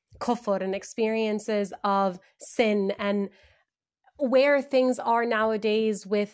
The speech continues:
the media and young Muslims being so impressed by so much of what is haram and so much of what those who embrace Islam are looking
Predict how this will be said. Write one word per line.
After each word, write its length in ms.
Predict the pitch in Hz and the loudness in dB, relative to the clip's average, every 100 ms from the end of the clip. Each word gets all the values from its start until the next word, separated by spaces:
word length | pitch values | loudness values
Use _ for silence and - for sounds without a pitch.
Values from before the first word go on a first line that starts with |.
| 196 | -4
the 80 | 208 | 0
media 760 | 214 285 277 262 240 233 233 233 | 2 2 2 2 4 4 2 0
and 380 | 202 196 196 190 _ _ _ _ _ _ _ _ 285 226 247 | -2 0 0 -4 _ _ _ _ _ _ _ _ -8 0 4
young 220 | 254 240 | 4 4
Muslims 720 | 247 254 - 233 220 220 196 | 2 2 0 0 0 0 -2
being 360 | 190 208 202 202 | -2 0 2 0
so 800 | - - 240 226 226 220 208 - _ _ _ _ _ _ - | -4 -2 2 4 4 4 2 -4 _ _ _ _ _ _ -2
impressed 880 | 220 214 - - 277 254 - - | 0 0 -4 0 0 0 -4 -4
by 600 | 202 220 214 220 208 214 214 _ _ _ _ _ _ _ _ - | -2 0 2 2 0 -2 -4 _ _ _ _ _ _ _ _ -8
so 440 | - - 330 349 294 | -4 2 4 4 4
much 140 | 277 269 | 2 -2
of 140 | 226 | 0
what 180 | 247 - | 0 0
is 60 | 220 - | -2 0
haram 460 | 233 233 302 262 | 2 4 2 2
and 140 | 214 202 | 0 0
so 240 | - 262 | 0 2
much 240 | 262 247 247 | 2 0 -2
of 160 | 226 214 208 | -4 -4 -2
what 240 | 220 220 | -2 -2
those 300 | 226 226 226 | -2 -2 0
who 120 | 233 | -2
embrace 520 | 220 220 226 262 254 - | 0 -2 -2 -2 -2 -4
Islam 720 | 220 - - 226 233 247 240 220 214 _ _ _ _ _ _ _ - | -6 -6 -6 -2 0 2 0 -2 -4 _ _ _ _ _ _ _ -2
are 260 | 240 226 | 0 2
looking 680 | 214 214 254 392 392 349 311 | 2 2 2 2 2 2 2